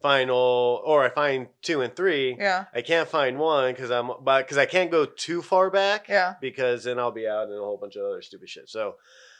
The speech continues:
Speaker 1: I catch back up, I go, and I find all thirteen, I believe, through it.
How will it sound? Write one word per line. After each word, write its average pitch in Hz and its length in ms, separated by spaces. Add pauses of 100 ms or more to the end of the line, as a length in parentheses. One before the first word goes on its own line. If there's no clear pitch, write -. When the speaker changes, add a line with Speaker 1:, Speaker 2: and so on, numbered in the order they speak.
(140)
Speaker 1:
I 110 60
catch 139 300
back 139 240
up, 120 360
I 117 100
go, 117 560
and 110 220
I 107 100
find 110 960 (1080)
all 113 240
thirteen, 123 560
I 104 100
believe, 98 600 (1080)
through 113 240
it. 127 300